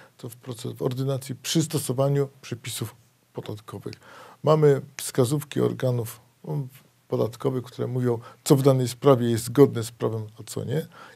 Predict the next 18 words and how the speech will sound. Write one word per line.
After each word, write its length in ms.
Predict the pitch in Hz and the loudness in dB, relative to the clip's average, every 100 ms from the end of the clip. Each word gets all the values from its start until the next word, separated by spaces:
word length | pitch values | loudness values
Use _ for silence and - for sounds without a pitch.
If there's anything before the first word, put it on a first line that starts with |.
| - | -6
Jeżeli 160 | 127 | -6
podatnik 540 | 127 131 147 143 135 117 | -2 0 0 0 -4 -6
zastosuje 600 | 120 - 120 147 131 113 | -6 -6 -4 0 2 0
się 240 | - 107 - _ _ _ _ _ _ _ _ | -4 -8 -10 _ _ _ _ _ _ _ _
do 80 | 131 | -6
wskazówek 680 | 107 - 131 139 120 107 - | -6 2 4 6 2 -2 -6
org-, 300 | 117 113 - _ _ | -8 -8 -12 _ _
organu 400 | 123 123 127 113 | -6 0 0 0
podatkowego, 840 | 117 110 110 - 110 110 113 175 170 - - - - - _ _ _ | -6 -8 -10 -10 -10 -6 -2 -2 -4 -20 -20 -20 -20 -20 _ _ _
a 80 | 127 | -2
potem 320 | 170 165 143 | 2 4 4
się 140 | 123 | 2
okazuje, 460 | 127 135 120 139 135 | 0 0 0 2 2
że 200 | 117 120 | 2 -2
został 260 | 127 127 117 | -2 -4 -6
wprowadzony 540 | 120 120 120 117 117 | -4 -4 -4 -4 -6
w 60 | 107 | -4
błąd, 420 | 107 170 170 | 0 0 0